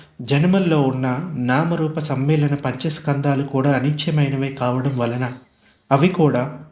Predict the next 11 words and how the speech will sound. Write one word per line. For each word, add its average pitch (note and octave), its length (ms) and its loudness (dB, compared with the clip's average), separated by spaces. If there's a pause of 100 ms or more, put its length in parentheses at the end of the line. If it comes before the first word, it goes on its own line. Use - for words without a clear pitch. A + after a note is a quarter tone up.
ముసలితనంతో D3 880 0
ఎప్పటికో D3 560 0
అప్పటికి C3+ 520 0
ఆయుష్ C#3+ 400 0 (100)
తీరినప్పుడు C#3 800 -2 (840)
మరణించాల్సిందే. C3+ 1000 0 (560)
అంటే, D3 200 0
దేవతా D3 440 2
లోకంలో C#3 500 0
పుట్టినా C3+ 460 -4
కానీ, B2+ 540 -2